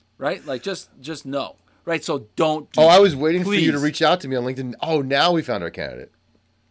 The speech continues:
Speaker 1: Got him.
Speaker 2: Got
Speaker 1: Got
Speaker 2: him.
Speaker 1: him.
Speaker 2: Got him.
Speaker 1: They're here. They're here. They're here. We
Speaker 2: H R
Speaker 1: thank
Speaker 2: shut
Speaker 1: goodness.
Speaker 2: down the recruitment. Shut it down.
Speaker 1: <laughs>
Speaker 2: I was
Speaker 1: H R
Speaker 2: hoping
Speaker 1: shut
Speaker 2: you were reaching out. What took you so long? We're good to go.
Speaker 1: Oh, thank God I'm on my knees.
Speaker 2: <laughs>
Speaker 1: Just, oh,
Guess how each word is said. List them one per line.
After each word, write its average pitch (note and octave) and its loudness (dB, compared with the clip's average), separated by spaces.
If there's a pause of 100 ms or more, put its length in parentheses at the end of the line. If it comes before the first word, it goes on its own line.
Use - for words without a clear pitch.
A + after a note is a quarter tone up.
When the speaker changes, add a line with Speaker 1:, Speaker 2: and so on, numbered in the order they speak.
(760)
Speaker 1:
Got A3+ 6
him. G#3 4
Speaker 2:
Got - -2
Speaker 1:
Got D#3+ 8
Speaker 2:
him. A#3 0
Speaker 1:
him. F#2+ -20
Speaker 2:
Got D#3+ 4
him. F#3+ 6
Speaker 1:
They're A3 4
here. C4 6 (180)
They're A3 2
here. C4 6 (180)
They're F#3+ 0
here. A#3 4
We G3+ 6
Speaker 2:
H G#3+ 2
R G3 8
Speaker 1:
thank A#3 4
Speaker 2:
shut G#3 8
Speaker 1:
goodness. G#3 -2
Speaker 2:
down G#3 4
the G3+ 0
recruitment. F#3 0
Shut F#3+ 0
it B3 2
down. F3+ 2
Speaker 1:
<laughs> A3+ 0
Speaker 2:
I D3+ 2
was E3+ 0
Speaker 1:
H D#3 2
R A#3+ 8
Speaker 2:
hoping G#3 6
Speaker 1:
shut F3+ 0
Speaker 2:
you - 0
were G#3+ 4
reaching G3 0
out. E3 0
What D#3+ -4
took E3 -8
you - 2
so B2+ -4
long? A2+ -2
We're A#2 -8
good B2 -6
to B2 -8
go. F#2+ -8
Speaker 1:
Oh, A3+ 6
thank A3 0
God A#3 6
I'm G#3+ 6
on G#3+ 4
my F#3+ 2
knees. A#3 2 (240)
Speaker 2:
<laughs> - -8
Speaker 1:
Just, A3+ 2
oh, B3+ 6